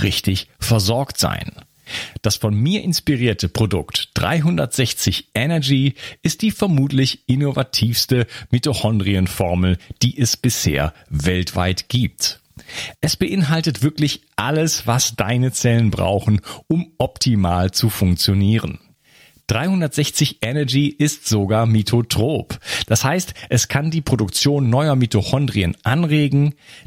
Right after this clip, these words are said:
deren Funktion verbessern und ebenso bei der Regeneration der Mitochondrien helfen.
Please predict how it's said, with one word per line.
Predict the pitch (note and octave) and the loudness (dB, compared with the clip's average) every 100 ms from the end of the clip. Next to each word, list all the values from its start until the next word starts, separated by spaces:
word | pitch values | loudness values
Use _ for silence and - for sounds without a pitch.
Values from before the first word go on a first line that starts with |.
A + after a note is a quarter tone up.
| - | -4
deren | E3 F3+ | -2 -2
Funktion | - A#2+ - C#3+ D3 | 2 2 2 2 2
verbessern | - F#2 C3 C3+ C#3 C3+ C3+ - - | 2 0 0 0 0 0 -2 -8 -4
und | D#3+ - - | -2 -2 -2
ebenso | F3+ F3+ G2 F#2 E2+ - | 0 2 2 2 0 -2
bei | B2 | 0
der | D#3+ C#3 | 0 2
Regeneration | D3+ D3 B2+ B2+ - A2 G#2+ G#2 - | 0 0 0 -2 0 0 2 0 -2
der | C3 | 0
Mitochondrien | C3 A2 A#2+ - G2 E2+ E2+ F2 | 2 2 0 0 0 0 0 0
helfen. | F2 G#2 A2+ B2 - - | 2 2 0 -2 -4 -6